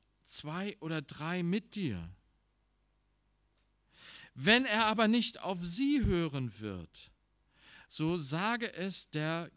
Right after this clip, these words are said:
Gemeinde, der Versammlung, der Gemeinschaft der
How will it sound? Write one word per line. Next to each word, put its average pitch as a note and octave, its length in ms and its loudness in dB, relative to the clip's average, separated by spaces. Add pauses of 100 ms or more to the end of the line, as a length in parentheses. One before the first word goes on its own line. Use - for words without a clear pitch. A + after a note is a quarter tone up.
Gemeinde, D3 760 -4 (1700)
der B2 260 -6
Versammlung, B2 840 -2
der A2 140 -6
Gemeinschaft C3 760 -4
der A2+ 280 -6